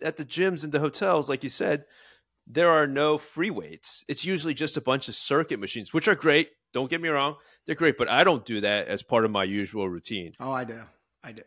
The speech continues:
Speaker 1: Oh, you do?
Speaker 2: Yeah, because, you know, I, I like dumbbells, uh, uh, but, uh, a lot of the times
Speaker 1: They're too heavy
Speaker 2: you
Speaker 1: for
Speaker 2: know,
Speaker 1: you? Yeah.
Speaker 2: it's, no, it's just risk of injury. I don't wanna,
Speaker 1: Oh, that's
Speaker 2: I don't wanna
Speaker 1: good.
Speaker 2: hurt stuff. So I just, I try to stay safe and, and do some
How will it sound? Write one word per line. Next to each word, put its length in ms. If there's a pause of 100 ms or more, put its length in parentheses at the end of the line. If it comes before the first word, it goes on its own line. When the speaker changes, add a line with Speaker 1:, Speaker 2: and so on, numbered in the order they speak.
Speaker 1:
Oh, 100
you 140
do? 280 (840)
Speaker 2:
Yeah, 200
because, 280
you 80
know, 60
I, 280
I 80
like 240
dumbbells, 580
uh, 40 (100)
uh, 680
but, 420
uh, 600 (120)
a 140
lot 260
of 140
the 40
times 520
Speaker 1:
They're 100
too 160
heavy 200
Speaker 2:
you 60
Speaker 1:
for 140
Speaker 2:
know, 60
Speaker 1:
you? 140 (380)
Yeah. 80 (120)
Speaker 2:
it's, 180
no, 220
it's 160
just 200
risk 260
of 100
injury. 320
I 80
don't 160
wanna, 340
Speaker 1:
Oh, 220
that's 180
Speaker 2:
I 40
don't 100
wanna 120
Speaker 1:
good. 60
Speaker 2:
hurt 140
stuff. 320
So 200
I 160
just, 400
I 60
try 260
to 80
stay 260
safe 420
and, 320 (200)
and 140
do 180
some 460